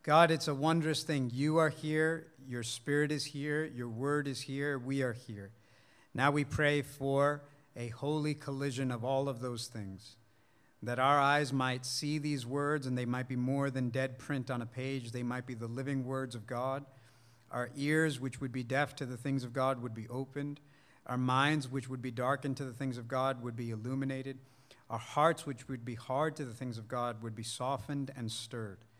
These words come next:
Save us, O Lord, from the mundane repetition of hearing sermons,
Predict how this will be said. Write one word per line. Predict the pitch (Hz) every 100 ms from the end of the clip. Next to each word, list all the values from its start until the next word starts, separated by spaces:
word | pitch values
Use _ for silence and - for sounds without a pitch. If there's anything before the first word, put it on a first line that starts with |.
| - _ _ _ - -
Save | - 151 165
us, | 151 135 147
O | 135
Lord, | 135 135 143 147
from | - 139 127 123
the | 120
mundane | 113 120 120 123 143 151
repetition | 143 139 127 117 123 - 120
of | 117
hearing | 131 127 123
sermons, | 117 123 117 107 104 113